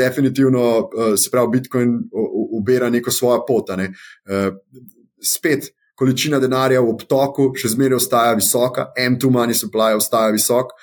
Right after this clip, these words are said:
kar pomeni, da to je ponavadi za risk assete, eh, pozitivno. In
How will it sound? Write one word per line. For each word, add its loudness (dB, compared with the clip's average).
kar 0
pomeni, 0
da 2
to 2
je 4
ponavadi 0
za 2
risk 2
assete, 0
eh, 0
pozitivno. -2
In 2